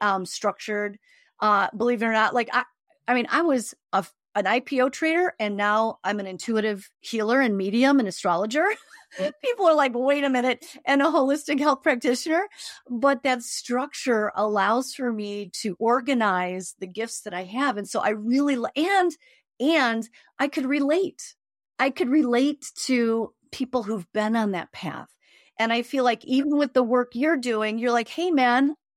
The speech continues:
I was here too. I get you." And that,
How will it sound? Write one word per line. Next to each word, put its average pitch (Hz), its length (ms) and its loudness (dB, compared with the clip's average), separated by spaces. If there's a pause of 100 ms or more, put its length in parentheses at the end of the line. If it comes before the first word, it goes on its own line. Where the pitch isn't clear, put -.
(120)
I 330 220 0
was 359 240 -6
here 302 240 0
too. 294 300 0
I 254 140 6
get 233 340 2
you." 214 400 2 (460)
And 240 200 0
that, 262 220 2